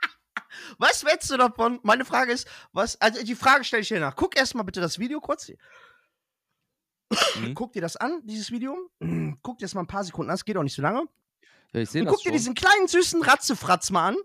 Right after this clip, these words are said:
Speaker 2: Ja.
Speaker 1: <laughs> Was hättest du ge-,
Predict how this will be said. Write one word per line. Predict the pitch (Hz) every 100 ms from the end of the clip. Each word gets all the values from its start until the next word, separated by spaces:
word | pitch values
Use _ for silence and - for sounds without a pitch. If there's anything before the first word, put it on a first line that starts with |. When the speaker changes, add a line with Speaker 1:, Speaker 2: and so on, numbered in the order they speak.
| - _ _ - - - - - - - 523 - - - - - - - - 101
Speaker 2:
Ja. | 101 -
Speaker 1:
<laughs> | - - - - - _ - - - - - 320 - 359 370 381 311 - -
Was | - 294 - 370
hättest | 277 269 294 -
du | 247
ge-, | 208 175